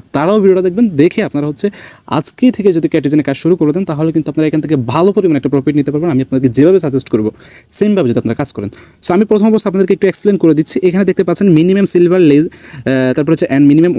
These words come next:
one check in, ঠিক আছে? আপনারা হচ্ছে যদি মিনিমাম সিলভার লেভেলে থাকেন এবং কি আপনারা হচ্ছে একবার যদি চেক ইন করে থাকেন তাহলে কিন্তু আপনি এই এয়ারড্রপটার জন্য এলিজিবল হয়ে যাবেন। So এখন কথা হচ্ছে আপনার সিলভার লেভেল আপনি সেটা বুঝবেন কীভাবে, তো সেটা আমি আজকের এই ভিডিও আপনাকে বুঝিয়ে দেবো। এবং কি একটা চেক ইন মানে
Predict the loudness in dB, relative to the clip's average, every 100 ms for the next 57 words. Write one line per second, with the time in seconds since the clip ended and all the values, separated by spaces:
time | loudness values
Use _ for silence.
0 | 0 0 -2 -2 -2 0 -2 -2 -2 -2
1 | 0 0 2 2 2 2 0 2 2 2
2 | 0 -4 -2 0 0 -2 -20 -20 -8 -2
3 | 2 2 2 -2 -2 -4 -2 -2 -2 -4
4 | -6 -4 0 0 0 -2 -2 0 0 -2
5 | -2 0 0 0 0 -2 -4 _ 0 0
6 | 2 0 -2 -2 -4 0 -2 -2 0 2
7 | 2 0 2 0 0 -2 -6 -12 -20 -6
8 | -4 -2 -2 -2 0 -2 -4 -6 -6 -2
9 | -2 -2 0 2 2 0 -4 -4 -2 0
10 | 0 0 0 0 0 -4 -2 0 0 0
11 | -2 -2 -4 -4 -4 -2 0 0 0 -4
12 | -10 -8 -2 0 0 -2 -4 -4 -4 -2
13 | 0 2 2 2